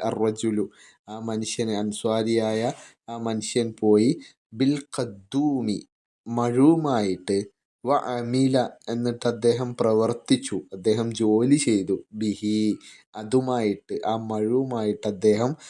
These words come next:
ജോലി ചെയ്തു. കുല്ല യൗമിൻ, എല്ലാ ദിവസവും, ഒരു ദിവസവും മുടങ്ങാതെ അദ്ദേഹം ജോലി ചെയ്തു.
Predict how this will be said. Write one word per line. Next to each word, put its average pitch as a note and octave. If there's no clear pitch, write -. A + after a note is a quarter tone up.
ജോലി A2
ചെയ്തു. G#2+
കുല്ല B2+
യൗമിൻ, G#2+
എല്ലാ G#2+
ദിവസവും, G#2+
ഒരു G#2+
ദിവസവും A2+
മുടങ്ങാതെ A2
അദ്ദേഹം G#2+
ജോലി C#3
ചെയ്തു. F#2